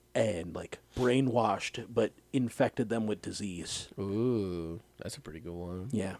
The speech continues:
Speaker 2: I like that.
Speaker 1: I'm not writing a Masked Rider comic, but
Speaker 2: <laughs>
Speaker 1: that's, in my mind, what the Plague
Speaker 2: I guess we
Speaker 1: Patrol
Speaker 2: ju-,
Speaker 1: would be called.
Speaker 2: but we just put that out there for free for anyone to use, I guess.
Speaker 1: Yeah, they can have that one.
Speaker 2: Yeah.
Speaker 1: So,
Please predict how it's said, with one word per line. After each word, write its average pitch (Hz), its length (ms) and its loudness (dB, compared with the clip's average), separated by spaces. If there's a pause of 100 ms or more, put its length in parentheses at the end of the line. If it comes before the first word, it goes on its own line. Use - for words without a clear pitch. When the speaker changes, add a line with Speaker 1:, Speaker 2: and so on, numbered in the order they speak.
(180)
Speaker 2:
I - 100 -10
like 92 240 -6
that. 92 300 -4
Speaker 1:
I'm 139 80 8
not 131 160 10
writing 110 200 6
a 107 40 2
Masked 104 260 0
Rider 92 240 0
comic, - 420 -8
but - 320 2 (180)
Speaker 2:
<laughs> - 200 -2
Speaker 1:
that's, 143 380 10 (100)
in 156 140 8
my 123 180 6
mind, 110 260 4
what 113 180 6
the 117 80 -2
Plague 104 300 0
Speaker 2:
I 117 40 2
guess 120 60 2 (120)
we 113 60 6
Speaker 1:
Patrol 104 100 6
Speaker 2:
ju-, 98 60 0
Speaker 1:
would 95 100 2
be 101 100 0
called. 117 460 -2
Speaker 2:
but 101 320 4
we 110 180 0
just 110 200 -8
put - 180 0
that 98 140 4
out 104 180 0
there 101 160 6
for - 240 -8
free 131 560 6 (640)
for 90 120 -2
anyone 90 280 -2
to 92 60 -6
use, 110 260 0
I 92 60 -6
guess. 92 340 -8 (460)
Speaker 1:
Yeah, 156 180 4 (120)
they 147 100 8
can 120 100 0
have 104 180 2
that 92 140 4
one. 98 220 -4
Speaker 2:
Yeah. 143 160 -4 (3500)
Speaker 1:
So, 123 440 6